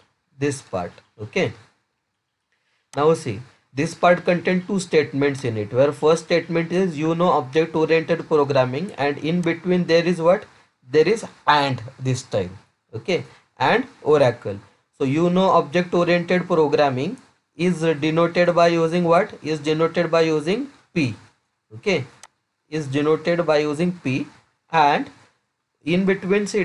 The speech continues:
directly standard keyword is given, "and." "You know Oracle" we denoted by using what? Q. So P and, P and Q. Okay, overall bracket conditional,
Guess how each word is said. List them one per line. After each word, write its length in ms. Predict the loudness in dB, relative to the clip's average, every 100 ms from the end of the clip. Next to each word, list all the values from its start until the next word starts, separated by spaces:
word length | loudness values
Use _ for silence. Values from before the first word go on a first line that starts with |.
| 2
directly 480 | 2 2 -2 0 0 -2 -2
standard 440 | -2 2 0 0
keyword 280 | 0 2 2 0
is 60 | -2
given, 240 | 0 0 0 -2
"and." 160 | -2 -6 -4
"You 100 | -2 0
know 100 | 0 2 4
Oracle" 440 | 4 2 0 -2 -2
we 60 | -4 -4
denoted 420 | -4 -4 -4 0
by 80 | 2 2
using 300 | -2 -4 0
what? 180 | 0 0 -16 _ -4
Q. 180 | -4 -4 -8 _ _ _ _ -2
So 220 | 0 0 -8 _ _ _ _ -6
P 300 | -4 -4 -6 -14 _ _ _ _ 0
and, 360 | 2 2 -2 -12 _ -20 _ _ _ _ _ _ _ _ _ _ _ _ _
P 180 | -4 -2 0
and 200 | 0 -2 -10 _ _ _
Q. 120 | -2 -2 -4 -20 _ _ _ -10
Okay, 160 | 0 2
overall 420 | 4 4 4 2 2
bracket 400 | 0 0 -4 -4 _ _ -4 -2
conditional, 520 | 0 -2 0 0